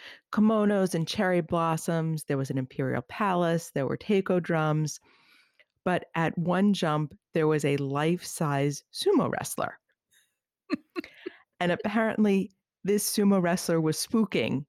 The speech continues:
several of the horses. That in qualifying, there was at least four or five horses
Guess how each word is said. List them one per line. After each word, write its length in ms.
several 440
of 120
the 100
horses. 600
That 400
in 200
qualifying, 760
there 160
was 160
at 100
least 360
four 320
or 40
five 300
horses 560